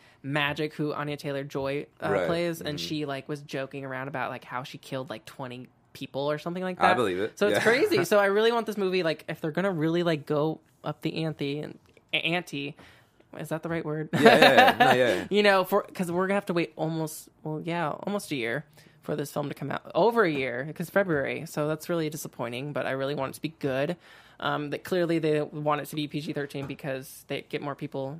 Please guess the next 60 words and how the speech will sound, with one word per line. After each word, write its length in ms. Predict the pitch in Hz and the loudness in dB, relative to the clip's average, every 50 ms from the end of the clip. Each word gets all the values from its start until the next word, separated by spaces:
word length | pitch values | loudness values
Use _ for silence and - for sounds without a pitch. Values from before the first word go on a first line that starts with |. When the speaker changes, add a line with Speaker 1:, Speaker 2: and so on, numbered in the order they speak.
| - - | -12 -12
Speaker 1:
in 100 | 165 170 | -10 -10
the 80 | 147 143 | -10 -10
theater. 380 | 139 143 160 - 135 139 151 - | -10 -10 -8 -6 -6 -8 -4 -2
But 120 | - 107 | 2 2
Speaker 2:
Yeah, 280 | 104 95 87 85 85 87 90 | 2 2 2 -2 -4 -8 -12
exactly. 540 | 90 82 82 - 78 65 64 - 55 53 69 | -16 -16 -10 -8 -6 -6 -6 -8 -10 -10 -8
Speaker 1:
and 160 | 147 139 - | -8 -6 -2
I'm, 160 | - 160 185 170 - | -2 -2 -2 0 0
I 80 | 180 202 | 0 0
was 140 | 233 262 | 0 0
surprised 360 | - 226 226 - 180 214 - - | -4 -4 -2 -2 -4 -4 -4 -2
about 220 | - 156 151 - | -2 -2 -2 0
that 140 | - 151 151 | -2 -2 0
a 60 | 147 | 0
little 280 | 147 156 202 233 233 202 | -2 0 0 0 0 0
bit 160 | 165 151 151 | 0 -2 -2
just 160 | 165 156 - | -2 -4 -2
because 180 | 170 156 139 143 | -2 -2 -2 0
Logan 320 | 147 147 147 147 160 156 | -2 -2 -2 -2 -4 -4
was 160 | 151 151 147 | -4 -6 -6
rated 280 | 156 156 151 151 147 160 | -4 -4 -4 -4 -2 -2
R, 240 | 143 143 147 151 151 | 0 0 0 0 0
but, 240 | 165 175 - - - - | -2 -4 -6 -6 -10 -14
you 140 | - 165 151 | -8 -6 -4
know, 120 | 143 135 147 | -4 -4 -6
it's 140 | 147 - | -6 -6
not 100 | - - | -6 -6
like 120 | - 151 - | -6 -6 -6
it 80 | 151 | -6
has, 260 | 165 139 139 143 143 - | -2 -2 -2 -2 -2 -6
like, 240 | - - - - - _ _ _ _ _ - - | -8 -8 -10 -14 -20 _ _ _ _ _ -16 -6
Hugh 140 | - 151 | -6 -4
Jackman 460 | 156 185 147 120 127 - - 135 127 123 | -2 -2 -2 -2 -2 -4 -8 -12 -10 -10
in 100 | 127 135 | -10 -8
it 100 | 131 - | -8 -8
or 60 | 143 | -8
Patrick 340 | - - 139 120 - 127 - | -6 -6 -8 -6 -8 -10 -12
Stewart. 500 | - - - - 131 117 95 110 - - | -12 -14 -10 -8 -8 -6 -6 -8 -10 -10
So 160 | - 139 - | -10 -10 -8
I 60 | - | -8
feel 120 | 165 - 110 110 | -8 -4 -2 -2
like 120 | 101 92 | 0 0
they 60 | 87 - | 0 -2
Speaker 2:
Right. 80 | - | -2
Speaker 1:
still 320 | - - - - 143 131 139 | -4 -8 -6 -6 -6 -4 -6
need 140 | 143 139 131 | -8 -10 -10
to 60 | 151 | -12
kinda 300 | - - 151 135 135 131 - _ - _ _ _ _ _ _ - - _ _ _ _ _ _ _ | -12 -10 -10 -8 -8 -10 -14 _ -20 _ _ _ _ _ _ -20 -20 _ _ _ _ _ _ _
have 220 | - 147 143 135 | -4 -2 -2 -2
more 300 | - 143 139 - 151 151 | -2 -8 -8 -4 -4 -4
of 80 | 147 143 | -2 -4
a 40 | 139 | -4
leeway 380 | 135 147 143 - - 123 120 | -6 -6 -8 -8 -8 -8 -8
for 280 | 143 - 143 143 143 143 | -8 -8 -8 -8 -8 -8
more 220 | 151 151 143 147 | -10 -10 -10 -10
people 200 | - - 151 - - | -8 -10 -12 -10 -10
to 60 | 156 | -12
come 140 | - 135 135 | -10 -10 -10
into 180 | 143 139 - | -12 -14 -16
the 60 | - | -18